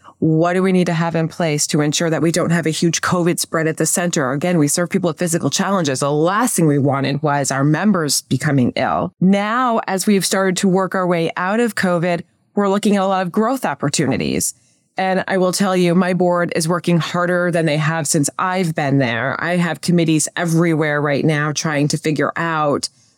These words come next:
how we look at these opportunities and how we can best benefit from those opportunities and how our members can best benefit from those opportunities. But that's why, again, having a diverse board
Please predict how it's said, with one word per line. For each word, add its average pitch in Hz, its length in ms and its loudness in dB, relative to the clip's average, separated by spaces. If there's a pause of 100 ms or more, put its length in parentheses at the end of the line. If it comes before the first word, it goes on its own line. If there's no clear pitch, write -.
(100)
how 175 360 0
we 165 180 2
look 160 240 0
at 165 100 -4
these 160 180 2
opportunities 151 1040 2
and 147 420 0
how 165 240 -2
we 160 180 2
can 151 460 2 (240)
best 165 360 0
benefit 160 460 -2
from 160 160 0
those 151 200 0
opportunities 165 720 0
and 185 100 2
how 190 160 0
our 196 160 0
members 196 840 2 (320)
can 175 240 2
best 156 280 -4
benefit 143 440 -2
from 139 200 -2
those 147 180 2
opportunities. 131 800 -2 (340)
But 175 140 -4
that's 175 240 -2
why, 175 160 0
again, 196 260 0
having 165 260 0
a 151 60 2
diverse 156 420 0
board 175 540 0